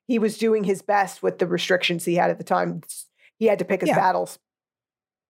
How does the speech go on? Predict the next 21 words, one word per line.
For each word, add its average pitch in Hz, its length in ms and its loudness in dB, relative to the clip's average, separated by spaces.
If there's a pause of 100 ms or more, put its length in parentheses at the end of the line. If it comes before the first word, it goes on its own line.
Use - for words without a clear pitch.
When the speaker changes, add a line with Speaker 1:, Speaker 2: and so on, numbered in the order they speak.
(140)
Speaker 2:
Yeah. 202 240 0 (640)
And 180 80 4
we 165 80 2
can't 240 240 2
see 254 160 0
any 208 140 2
titties. 285 520 -2 (680)
Speaker 1:
No, 190 260 2 (180)
no, 208 140 0
you 190 140 0
cannot. 175 380 -2 (600)
Speaker 2:
Then 269 160 2
I 269 120 2
think 180 200 0
it 170 80 2
would 165 140 0
have 165 100 2
been 160 120 2
a 156 40 2
major 156 840 0 (320)
scandal. 156 600 -2